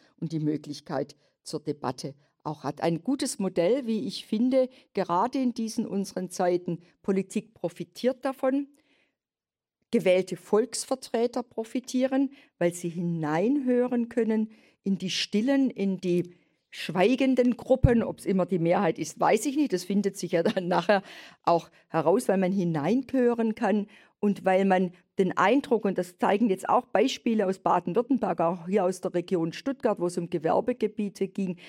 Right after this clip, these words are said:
man den Eindruck hatte, alle sind komplett dagegen, weil sich der Protest lautstark formierte, weil die Medien diesen aufgegriffen hatten. Nochmal kein Vorwurf, sie schreiben das, was sie hören. Und,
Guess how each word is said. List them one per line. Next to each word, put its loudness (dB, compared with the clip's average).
man 0
den -2
Eindruck 0
hatte, -4
alle 0
sind -10
komplett -4
dagegen, 0
weil 2
sich -8
der 0
Protest -4
lautstark 0
formierte, -2
weil 0
die -4
Medien 2
diesen -8
aufgegriffen -4
hatten. -4
Nochmal 0
kein -4
Vorwurf, 0
sie -6
schreiben -4
das, -2
was -4
sie -6
hören. 0
Und, 0